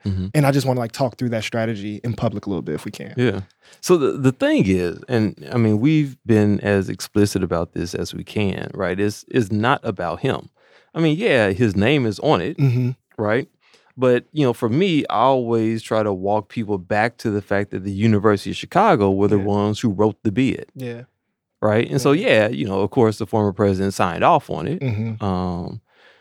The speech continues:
Speaker 1: and he is the one who came out and said, "I don't support a C B A."
Speaker 2: Mm-hmm.
Speaker 1: So, I mean, granted, right? I'm not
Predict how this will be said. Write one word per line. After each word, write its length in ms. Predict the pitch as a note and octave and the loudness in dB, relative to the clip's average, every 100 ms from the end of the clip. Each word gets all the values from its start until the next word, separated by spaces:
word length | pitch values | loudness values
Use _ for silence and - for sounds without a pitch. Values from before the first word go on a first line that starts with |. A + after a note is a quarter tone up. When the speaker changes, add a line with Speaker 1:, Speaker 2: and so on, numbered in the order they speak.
| _ _ | _ _
Speaker 1:
and 580 | A#2 A2 G#2+ G#2 G2+ G2 - | 2 2 2 0 -2 -6 -12
he 500 | - A2+ B2 A#2+ A2 | -6 0 2 2 0
is 280 | B2 G2+ | 0 0
the 80 | A2 | 0
one 420 | G#2 A2 G#2+ G#2+ | 0 0 0 -2
who 340 | F#2+ G#2+ G#2+ G2+ | -4 -4 -4 -8
came 320 | - G#2+ G2+ G#2 | -6 -4 -2 2
out 240 | A#2+ G#2 | 0 0
and 100 | G2+ | -4
said, 440 | - G2 F#2+ G2 - _ - | -2 0 0 0 -4 _ 0
"I 140 | G2 | 2
don't 220 | G2+ G#2 | 4 4
support 520 | - G#2 - G2 F#2 - | 2 -4 -6 -6 -6 -6
a 80 | G2+ | -8
C 240 | - A2 | -4 -6
B 240 | F2 G2 C3+ | -6 -4 -2
A." 60 | |
Speaker 2:
Mm-hmm. 200 | - B2+ | -2 -4
Speaker 1:
So, 360 | G2+ F#2 F#2+ - - | -2 0 0 -4 -6
I 80 | |
mean, 320 | G#2 F#2 F#2+ D#2+ | -4 -6 -8 -4
granted, 400 | C#3+ B2+ A#1+ - | -2 -2 -2 -8
right? 220 | A2+ F#2 | -6 -4
I'm 160 | A2 A#2 | -2 -2
not 220 | A2 G#2+ | -2 -4